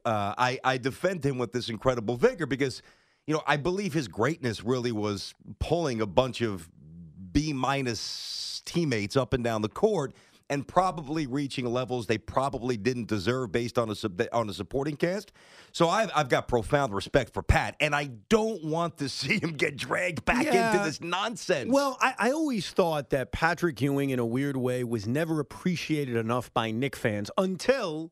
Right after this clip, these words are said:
Speaker 2: he was gone.
Speaker 1: Yeah.
Speaker 2: And I think now he is appreciated by Knick fans, rightfully so.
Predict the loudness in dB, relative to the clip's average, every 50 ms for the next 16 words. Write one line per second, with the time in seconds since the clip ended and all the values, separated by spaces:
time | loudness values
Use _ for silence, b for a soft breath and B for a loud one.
0 | _ _ -4 -2 -2 -2 2 4 4 4 4 2 -4 -4 0 2 2 2 2 0
1 | -2 0 2 2 2 2 0 -2 -2 0 0 2 2 2 2 2 2 0 0 0
2 | 0 0 0 0 0 0 -2 0 0 0 0 0 0 0 0 2 2 2 2 2
3 | 0 -2 -2 -2 -2 0 0 0 2 2 2 2 2 0 -2 -4 -4 -4 -4 0
4 | 2 2 2 2 2 -4